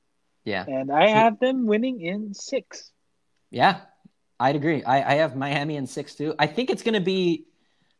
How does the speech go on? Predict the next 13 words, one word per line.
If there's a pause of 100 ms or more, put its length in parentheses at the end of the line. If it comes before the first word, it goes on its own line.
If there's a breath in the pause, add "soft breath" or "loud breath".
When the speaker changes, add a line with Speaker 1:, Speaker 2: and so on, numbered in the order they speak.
(140)
Speaker 1:
pretty
razor
thin
though.
I
think
the
games
are
gonna
be
close. (520)
Um,